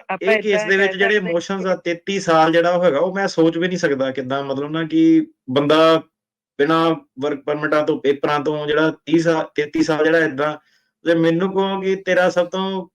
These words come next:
Speaker 2: ਅਹ, ਵਧੀਆ ਕੇਸ ਜਿਹੜਾ ਕਿਹੜਾ, ਟੈਕਨੀਕੈਲਿਟੀ ਵਾਈਜ਼ ਆਰ ਕੇ ਕੇ ਵਾਲਾ ਜਿਹੜਾ ਸੀਗਾ,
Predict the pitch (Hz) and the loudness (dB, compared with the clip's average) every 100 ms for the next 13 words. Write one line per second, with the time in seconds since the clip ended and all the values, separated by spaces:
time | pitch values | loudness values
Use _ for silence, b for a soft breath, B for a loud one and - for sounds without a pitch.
0 | - 151 - _ _ _ - 131 143 185 | -12 -12 -12 _ _ _ -8 -2 0 2
1 | 202 202 175 165 170 180 180 165 175 185 | 2 2 -2 0 2 2 0 0 0 -4
2 | - _ _ _ _ - 156 156 185 196 | -8 _ _ _ _ -2 -2 0 -2 0
3 | 190 185 196 196 185 160 127 135 135 170 | 0 0 0 0 0 0 -2 -6 -2 0
4 | 180 185 185 185 175 180 170 | 0 -2 -4 -6 -4 -6 -6